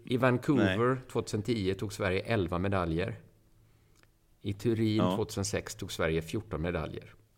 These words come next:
Speaker 2: Ja, Turin
Speaker 1: Ja, det var
Speaker 2: var
Speaker 1: jättebra.
Speaker 2: bra.
Speaker 1: Det var nästan
Speaker 2: Gud,
Speaker 1: lika
Speaker 2: vilket
Speaker 1: bra
Speaker 2: bra
Speaker 1: som
Speaker 2: O S det var.
Speaker 1: Sochi. Eh,
Speaker 2: Ja.
Speaker 1: man ska också veta att Sverige skickar sin största O S-trupp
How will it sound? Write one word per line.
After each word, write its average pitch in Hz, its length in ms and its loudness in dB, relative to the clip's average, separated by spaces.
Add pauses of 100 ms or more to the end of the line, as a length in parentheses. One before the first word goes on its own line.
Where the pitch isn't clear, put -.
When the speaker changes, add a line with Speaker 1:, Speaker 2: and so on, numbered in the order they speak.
(1500)
Speaker 2:
Ja, 90 220 4 (140)
Turin 92 200 2
Speaker 1:
Ja, 113 60 6
det 110 60 4
var 113 80 4
Speaker 2:
var 117 80 2
Speaker 1:
jättebra. 67 180 2
Speaker 2:
bra. - 80 -2
Speaker 1:
Det 98 60 0
var 113 100 2
nästan 143 300 2
Speaker 2:
Gud, 147 80 4
Speaker 1:
lika 127 180 0
Speaker 2:
vilket - 20 2
Speaker 1:
bra 71 80 2
Speaker 2:
bra 67 80 0
Speaker 1:
som 62 80 -4
Speaker 2:
O - 40 -4
S - 60 -8
det - 60 -6
var. 60 100 -4
Speaker 1:
Sochi. - 80 -16 (1040)
Eh, 87 680 -2
Speaker 2:
Ja. 90 100 -4 (120)
Speaker 1:
man 123 120 0
ska 123 120 -4
också - 320 -4
veta 127 240 0
att 101 100 -2
Sverige 98 640 0
skickar - 340 -6
sin 98 140 -4
största - 680 -2
O 101 260 -2
S-trupp - 540 -4